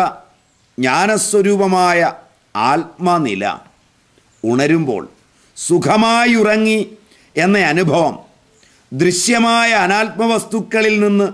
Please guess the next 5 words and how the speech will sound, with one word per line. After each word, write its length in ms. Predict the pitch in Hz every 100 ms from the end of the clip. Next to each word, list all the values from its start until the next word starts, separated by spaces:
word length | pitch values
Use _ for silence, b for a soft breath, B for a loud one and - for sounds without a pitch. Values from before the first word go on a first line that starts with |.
| - b b -
ദൃഷ്ടാവായ 920 | 139 165 165 220 226 220 214 202 196
താൻ 320 | 185 175 165 - _ _ _
ഭിന്നനാണെന്ന് 580 | 143 170 190 180 170 156
ബോധ്യപ്പെടുത്തും. 600 | 147 143 131 101 90 - - _ _ _ _ _ _ _ _ _ _ _ _ _ _ _ _ _ _ _ _ -
കാരണം 440 | 120 156 165 117